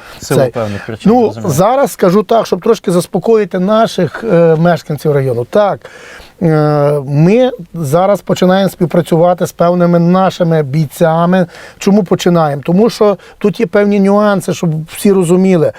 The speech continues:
Speaker 2: Хтось працює на таких частотах, хтось не на таких частотах. Ну, це, це ми вже підлаштовуємося під наші. Наші хлопці також є, які літають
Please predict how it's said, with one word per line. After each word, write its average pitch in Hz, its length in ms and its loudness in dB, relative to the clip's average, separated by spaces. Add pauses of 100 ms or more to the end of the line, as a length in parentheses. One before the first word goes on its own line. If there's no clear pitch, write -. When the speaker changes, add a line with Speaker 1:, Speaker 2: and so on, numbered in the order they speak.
(160)
Speaker 2:
Хтось 226 260 -2
працює 196 540 0
на 165 120 0
таких 160 260 -4
частотах, 170 400 -4
хтось 208 240 -2
не 220 80 -2
на 208 120 2
таких 190 320 -2
частотах. 185 280 0
Ну, 202 120 2
це, 220 340 0 (160)
це 208 300 2 (280)
ми 202 140 4
вже 180 180 -2
підлаштовуємося 185 760 0
під 170 200 -4
наші. 175 280 -2 (360)
Наші 190 320 0
хлопці 190 480 -2 (140)
також 196 420 0
є, 170 260 0
які 190 500 0 (640)
літають 185 720 2